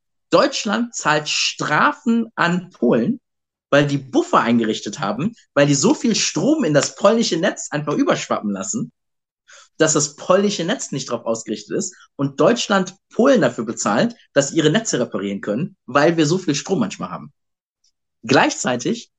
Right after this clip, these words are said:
wenn nicht die Sonne scheint, dann haben wir gar nichts. Wenn's nicht windig ist, haben wir gar nichts. Das heißt,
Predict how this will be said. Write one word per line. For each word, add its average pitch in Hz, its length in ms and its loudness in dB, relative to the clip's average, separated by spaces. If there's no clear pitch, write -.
wenn 117 220 2
nicht 147 320 4
die 135 80 -2
Sonne 101 260 -2
scheint, 104 440 -4
dann 87 120 -10
haben 90 160 -8
wir 113 80 0
gar 160 180 0
nichts. - 420 -8
Wenn's 104 200 2
nicht 139 220 6
windig 277 320 2
ist, - 360 -4
haben 101 180 -4
wir 107 80 -2
gar 123 160 0
nichts. - 340 -8
Das 123 160 2
heißt, 165 280 -2